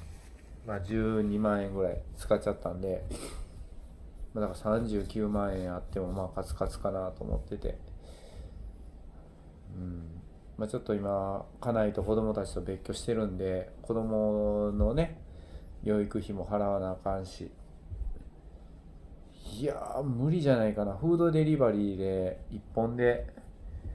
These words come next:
稼げるかっつったらね、その、一日十二時間やって、Uber Eats、一万三千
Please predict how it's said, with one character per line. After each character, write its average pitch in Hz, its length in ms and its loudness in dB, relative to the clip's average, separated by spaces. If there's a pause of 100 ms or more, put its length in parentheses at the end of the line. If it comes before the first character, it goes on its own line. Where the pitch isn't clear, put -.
(520)
稼 135 320 0
げ 131 120 6
る 127 80 4
か 107 160 6
っ - 100 0
つ - 80 -10
っ - 100 -6
た 92 100 2
ら 90 140 -4
ね、 104 300 2 (180)
そ - 80 -6
の、 92 360 -4 (520)
一 139 200 -8
日 151 420 0 (680)
十 120 200 2
二 156 160 8
時 151 100 -2
間 104 180 4
や 98 120 2
っ - 100 0
て、 - 240 -4 (1400)
Uber 120 440 4
Eats、 - 200 -4 (3250)
一 - 260 -2
万 131 360 6
三 95 340 -2
千 95 300 0